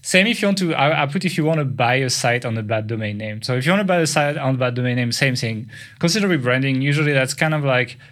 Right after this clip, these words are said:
you know, if I was buying a site, I'd probably want to, usually I hate the tech, the way it's built. So I would probably rebuild it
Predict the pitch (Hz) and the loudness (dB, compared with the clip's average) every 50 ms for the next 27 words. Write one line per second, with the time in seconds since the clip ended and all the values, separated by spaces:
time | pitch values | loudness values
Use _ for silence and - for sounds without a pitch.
0 | - - _ _ - 165 160 147 135 131 - 170 175 208 214 208 180 190 185 180 | -20 -20 _ _ 0 2 4 4 4 4 4 4 4 4 4 2 2 2 2 2
1 | 175 156 139 - 143 131 131 131 123 120 - - 185 180 170 170 151 135 123 123 | 2 0 2 2 2 2 2 2 0 -2 0 0 0 2 2 0 0 0 -2 0
2 | 127 135 139 139 143 143 143 135 135 147 156 165 175 180 151 135 120 - 127 135 | 0 2 2 0 0 0 -2 -2 2 2 2 4 4 4 4 2 2 2 0 0
3 | 131 127 113 - 120 117 131 - - - - - 127 113 117 113 113 117 110 110 | 0 -2 -4 -2 -2 -2 -2 -2 -6 -14 -10 -6 -4 -2 -2 -2 -2 -4 -4 -2
4 | 120 131 139 143 - - 127 117 113 113 117 123 131 123 - - - - - 156 | -2 -2 -2 -4 -4 -4 -2 -2 -2 0 0 -2 -2 -4 -6 -14 -10 -4 0 0
5 | 151 147 139 123 117 - - - 120 110 107 120 117 113 113 117 117 143 156 147 | 2 2 0 -2 -2 -4 -4 -4 -4 -4 -2 -4 -4 -2 -2 -2 -2 -4 -4 -4
6 | 147 - - | -4 -6 -8